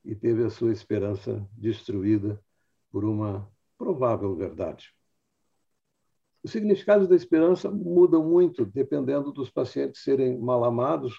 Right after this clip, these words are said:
quando qualquer forma de sacrifício para retornar à vida normal não faz nenhum sentido, e aqueles que têm amor para dar e amor para receber, que prolongam a sobrevida e quebram todas as,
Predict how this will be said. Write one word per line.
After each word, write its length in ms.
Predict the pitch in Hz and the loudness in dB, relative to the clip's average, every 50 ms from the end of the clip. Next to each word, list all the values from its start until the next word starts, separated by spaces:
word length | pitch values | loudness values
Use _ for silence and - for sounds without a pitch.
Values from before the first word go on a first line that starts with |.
| - _ | -10 _
quando 220 | - 120 120 120 | -4 -2 -2 -2
qualquer 540 | - 120 113 - - - 151 156 156 - - _ _ _ _ _ _ _ | -2 -2 -4 -4 -4 -2 -2 -2 -2 -6 -10 _ _ _ _ _ _ _
forma 480 | _ _ - 139 151 160 143 120 110 104 | _ _ -2 0 0 2 2 0 0 -2
de 440 | 98 101 107 104 101 101 92 92 - | -2 -2 0 0 0 0 -2 -6 -10
sacrifício 840 | - - 123 107 - 110 110 104 - - 143 156 - - - - - _ _ _ _ _ | -6 -4 -4 -4 -4 -6 -8 -8 -6 -4 -4 -4 -4 -4 -10 -14 -14 _ _ _ _ _
para 160 | 123 117 107 | -4 -2 -2
retornar 460 | 107 113 107 - 113 104 107 113 120 | -2 -2 -4 -4 -4 -4 -2 -2 -2
à 40 | 113 | -2
vida 240 | 101 107 120 113 110 | 0 0 0 0 -2
normal 560 | 107 107 104 104 107 107 113 110 110 - _ _ _ | -2 -4 -4 -2 -2 -2 -4 -4 -6 -10 _ _ _
não 120 | - 202 | 0 0
faz 260 | 156 - 143 123 110 104 | 0 2 2 0 2 2
nenhum 280 | 110 113 117 127 127 | 2 2 2 0 -2
sentido, 540 | 123 - 131 123 110 - 123 139 135 139 - _ _ _ _ _ _ _ _ _ _ _ _ _ _ _ _ _ - | -2 -4 -6 -8 -6 -6 -8 -8 -8 -8 -14 _ _ _ _ _ _ _ _ _ _ _ _ _ _ _ _ _ 4
e 100 | 170 180 | 4 4
aqueles 340 | 175 175 - 185 190 180 - | 6 6 6 6 6 6 4
que 140 | - 180 156 | 0 0 2
têm 140 | 170 165 | 2 2
amor 340 | 165 160 156 160 165 170 160 | 2 2 2 2 2 2 2
para 160 | - 156 143 | 0 0 -2
dar 320 | 135 123 139 147 156 156 151 | 0 0 2 2 2 2 2
e 100 | 147 139 | 2 0
amor 300 | 135 131 139 151 151 - | -2 -2 -2 -2 -2 -2
para 160 | - 135 127 | -4 -2 -2
receber, 680 | 127 127 113 - - 113 101 107 123 139 143 135 131 | -2 -2 -2 -2 -2 -2 0 0 0 0 0 -2 -4
que 380 | - _ 127 120 120 123 117 104 - _ _ _ _ _ _ _ _ | -8 _ -6 -6 -6 -6 -6 -10 -16 _ _ _ _ _ _ _ _
prolongam 680 | 160 151 143 139 135 139 156 185 196 185 156 135 127 | -2 0 0 0 0 2 4 4 4 4 2 2 -2
a 60 | 120 | -4
sobrevida 760 | - - 127 110 113 113 107 95 98 113 135 151 139 120 123 117 | -4 -4 -6 -4 -2 -2 -2 -2 -2 -2 -2 -2 0 0 0 0
e 60 | 113 | 0
quebram 500 | 107 - - 151 156 165 143 143 139 127 110 | -2 -2 0 0 0 0 0 -2 -4 -4 -2
todas 400 | - 160 170 185 165 147 135 139 | 0 2 2 2 2 0 -4 -6
as, 180 | 135 - - | -6 -6 -6